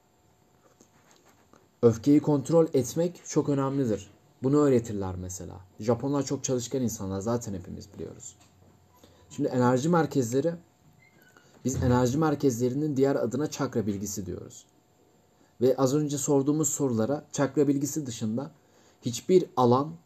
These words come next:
tam anlamıyla cevap veremiyor. Çakranın ne kadar önemli bir konu olduğunu buradan anlayabiliriz. Şimdi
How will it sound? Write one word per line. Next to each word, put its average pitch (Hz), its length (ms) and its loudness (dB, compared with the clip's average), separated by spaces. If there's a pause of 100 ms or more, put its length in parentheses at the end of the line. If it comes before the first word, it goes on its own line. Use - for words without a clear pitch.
(260)
tam 160 200 4
anlamıyla 147 400 4
cevap 127 320 0
veremiyor. 104 400 2 (1500)
Çakranın 143 520 2
ne 147 100 4
kadar 143 220 2
önemli 131 420 2
bir 127 120 2
konu 127 200 -2
olduğunu 123 440 -2
buradan 131 220 0
anlayabiliriz. 113 800 -2 (920)
Şimdi 147 460 2